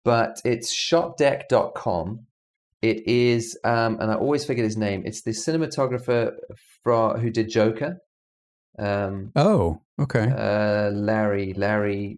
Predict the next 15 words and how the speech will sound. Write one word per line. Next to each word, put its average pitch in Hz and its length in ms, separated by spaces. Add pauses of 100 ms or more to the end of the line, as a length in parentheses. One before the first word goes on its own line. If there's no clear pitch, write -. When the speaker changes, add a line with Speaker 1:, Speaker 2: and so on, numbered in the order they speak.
(160)
Speaker 1:
I - 120
can't - 140
remember. 92 180
Anyway, 98 300 (320)
but 104 140
basically, 147 520
Shot 147 380
Deck 98 340 (600)
pulls 156 280
together, 110 680 (180)
like, 113 220
the 120 80
best 127 380
stills 107 680 (600)
from, 104 520